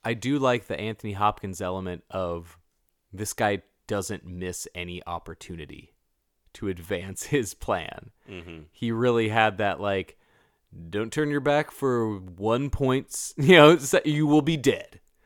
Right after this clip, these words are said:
Speaker 1: Like, he is such a, like, ninja of, of psychopathy. And Brian Cox definitely plays it with a little bit more of a malaise.
Speaker 2: Mm-hmm.
Speaker 1: Like, you don't get that same sense that he's gonna just bite a guy's face off.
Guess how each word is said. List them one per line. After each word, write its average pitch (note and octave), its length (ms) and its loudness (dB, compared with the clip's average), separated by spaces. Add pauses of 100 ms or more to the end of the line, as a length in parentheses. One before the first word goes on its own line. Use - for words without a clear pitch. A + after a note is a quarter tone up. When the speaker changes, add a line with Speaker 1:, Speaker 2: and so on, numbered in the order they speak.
(220)
Speaker 1:
Like, B2 300 4
he D3 180 4
is C3 160 4
such C3 340 0
a, B2 140 4
like, F#2+ 420 -6
ninja G#2 800 -4 (460)
of, A#2 420 -4 (240)
of A2+ 140 -4
psychopathy. G2+ 960 -2 (440)
And G#2+ 300 -2
Brian B2 300 2
Cox B2+ 360 0
definitely A2+ 440 -4
plays G2 400 -6
it A#2 100 -8
with G2+ 120 -10
a F#2+ 40 -8
little F#2+ 240 -6
bit G2+ 200 -8
more F#2+ 260 -6
of F#2 80 -8
a G2 60 -6
malaise. F2 840 -10 (440)
Speaker 2:
Mm-hmm. F2+ 360 -12 (340)
Speaker 1:
Like, G2+ 140 -8
you A#2 80 -2
don't B2 120 -2
get A#2+ 140 -2
that A2+ 160 -4
same A2 320 -2
sense G2+ 320 -8
that G2+ 80 -10
he's F#2+ 140 -8
gonna F#2+ 220 -12
just - 180 -16 (120)
bite F#2 200 -6
a F2+ 60 -12
guy's F2+ 280 -10
face - 400 -14
off. F#2+ 320 -4